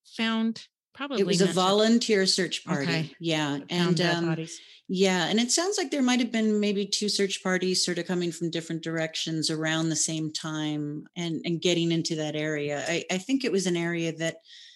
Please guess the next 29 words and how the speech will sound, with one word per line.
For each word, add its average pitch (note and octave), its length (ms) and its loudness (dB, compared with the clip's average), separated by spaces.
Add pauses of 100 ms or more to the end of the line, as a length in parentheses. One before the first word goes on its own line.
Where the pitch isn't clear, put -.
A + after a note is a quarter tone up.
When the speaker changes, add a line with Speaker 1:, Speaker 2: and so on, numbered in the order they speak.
(400)
Speaker 2:
they F3+ 160 2
had F3 160 -2
identified E3+ 800 -2
as, D#3 300 -4
as E3 180 -6
not E3 380 -4
being D#3 580 -2 (360)
very D#3+ 520 -2
well D#3+ 440 -2
searched - 800 -2
the D3+ 40 -6
night D3+ 280 -4
before. C#3+ 720 -4 (340)
And D3+ 220 -6
so D#3 160 -2
now D#3+ 300 -2
that D#3+ 220 -6
they D#3 180 -6
had D3 240 -8
daylight, E3+ 680 0
it - 200 -10
was D#3+ 120 -8
the D#3 100 -6
next D3 360 -6
day, E3 320 2
the C#3+ 140 -6
fog D#3+ 400 -4
had D#3+ 180 -10
lifted. D#3 640 -6